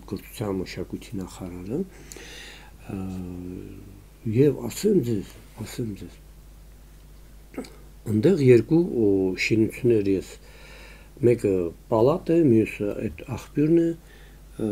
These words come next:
դրել էի Խանի աղջկա պալատ, Խանի աղջկա աղբյուր։ Հա, մոտեցավ իմ լավագույն ընկերներից մեկ, ասում է, «Ինչի՞ ես գրել Խանի աղջկա»։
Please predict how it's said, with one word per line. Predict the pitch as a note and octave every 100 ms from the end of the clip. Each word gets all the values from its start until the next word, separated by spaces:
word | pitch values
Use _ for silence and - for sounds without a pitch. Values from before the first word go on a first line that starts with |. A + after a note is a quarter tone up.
| G2+
դրել | G#2+ E3 D4 C#4+
էի | A#3+ A3+
Խանի | - - G3 A3
աղջկա | A3+ D3+ - - D3+ D#3 D#3+ D3+ -
պալատ, | - A2+ C#3+ G3 B3 -
Խանի | - C3 C#3+
աղջկա | G2+ - - C3+
աղբյուր։ | C3 - - - - - - - - - - - - -
Հա, | F3+ G#3 - - - - - - - -
մոտեցավ | D#3+ G3 A3 - G#3
իմ | D#3+ D3
լավագույն | B2+ C3+ C3+ A#2+ A2+
ընկերներից | G#2 G#2 G2+ G#2 F#2+ -
մեկ, | C#3 -
ասում | C3 A2+ A#2+
է, |
«Ինչի՞ | F#3+ F#3 -
ես | C#4 D#3+
գրել | G2+ F#2+ G2+ F2+
Խանի | - G2 G2+
աղջկա»։ | F2+ - - - -